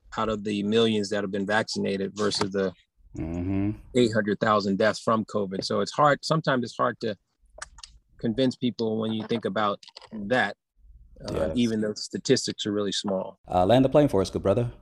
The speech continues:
Speaker 2: Some great resources for us.
Speaker 1: Well, always going to the C D C dot gov. Um,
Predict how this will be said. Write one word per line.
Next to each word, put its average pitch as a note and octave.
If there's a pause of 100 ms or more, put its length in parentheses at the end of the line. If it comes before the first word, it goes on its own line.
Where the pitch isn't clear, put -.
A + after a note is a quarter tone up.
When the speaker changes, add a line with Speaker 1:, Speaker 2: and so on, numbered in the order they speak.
(100)
Speaker 2:
Some A2
great A2+
resources F#2
for E2
us. - (840)
Speaker 1:
Well, C3 (180)
always C#3+ (160)
going A#2+
to A#2+
the G#2
C - (140)
D A2 (100)
C - (200)
dot G2+ (100)
gov. G#2 (720)
Um, G#2